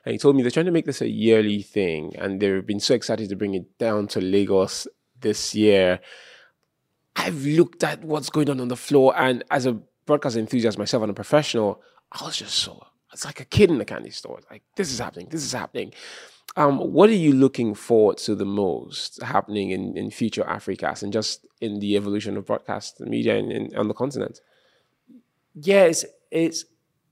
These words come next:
Speaker 2: it's an interesting, uh, point that is much debated. I know it was asked for a, a survey earlier,
Speaker 1: Mm-hmm.
Speaker 2: 'cause traditionally Africa had been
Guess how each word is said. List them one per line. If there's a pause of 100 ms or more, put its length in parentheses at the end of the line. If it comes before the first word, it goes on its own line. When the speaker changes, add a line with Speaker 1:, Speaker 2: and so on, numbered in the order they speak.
(480)
Speaker 2:
it's
an
interesting,
uh,
point
that
is
much
debated.
I
know
it
was
asked
for
a,
a
survey
earlier,
Speaker 1:
Mm-hmm.
Speaker 2:
'cause
traditionally
Africa
had
been